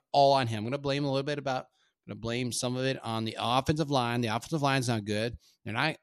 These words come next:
establishing the running game, and the defense just simply has to turn.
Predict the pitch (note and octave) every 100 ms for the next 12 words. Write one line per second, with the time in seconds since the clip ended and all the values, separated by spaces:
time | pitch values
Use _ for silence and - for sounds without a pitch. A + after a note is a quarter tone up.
0 | - - B2+ B2+ C#3 C3 C#3 A2+ A#2+ A#2
1 | G2+ G#2 A2 A2+ A2 A2+ E3+ A3 D#3 B2+
2 | - B2 - - D#3 D3+ D#3 C3+ B2+ A#2+
3 | - - A#2+ - A#2+ A2+ A2+